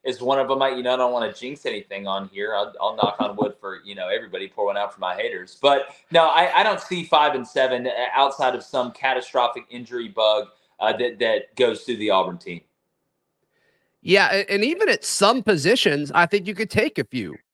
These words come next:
Speaker 2: injuries.
Speaker 1: You could. You
Speaker 2: So,
Speaker 1: could.
Speaker 2: I mean,
Speaker 1: There's
Speaker 2: talk
Speaker 1: some
Speaker 2: about five and seven. That's just a bad season. And
Speaker 1: Yeah.
Speaker 2: we, I mean, we know, right? We just went through that. But I, I just have a hard time seeing that happening, Jake, and I'm surprised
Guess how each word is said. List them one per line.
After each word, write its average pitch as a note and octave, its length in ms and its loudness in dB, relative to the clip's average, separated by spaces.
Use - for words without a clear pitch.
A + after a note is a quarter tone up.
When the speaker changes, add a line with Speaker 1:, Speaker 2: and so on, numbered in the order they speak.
Speaker 2:
injuries. D#3+ 400 2
Speaker 1:
You G3+ 80 8
could. F#3 220 2
You F3+ 160 6
Speaker 2:
So, - 60 4
Speaker 1:
could. F3+ 300 6
Speaker 2:
I G3+ 40 6
mean, G3 100 2
Speaker 1:
There's G3+ 60 4
Speaker 2:
talk D4 120 8
Speaker 1:
some F#4+ 100 6
Speaker 2:
about - 180 -6
five A#3+ 360 4
and D#3+ 160 -6
seven. G3 420 -2
That's C4 220 2
just G4 180 2
a G3 80 6
bad D#3 720 -2
season. F3 720 -6
And F3+ 240 2
Speaker 1:
Yeah. G2 160 0
Speaker 2:
we, D3+ 100 0
I - 100 0
mean, D3+ 160 4
we D#3 140 4
know, F3 240 6
right? D3 160 4
We D#3+ 80 2
just D3+ 160 -4
went C#3 180 -2
through G3 220 2
that. A#2 260 2
But F3 180 4
I, F#3+ 160 8
I A3 140 6
just C4+ 180 -2
have A3 160 4
a E3+ 80 4
hard F#3+ 300 2
time F3 200 0
seeing E3 300 -2
that C#3+ 140 -4
happening, B2 500 -2
Jake, C#3 260 4
and D#3 80 6
I'm D#3+ 120 2
surprised E3 1000 2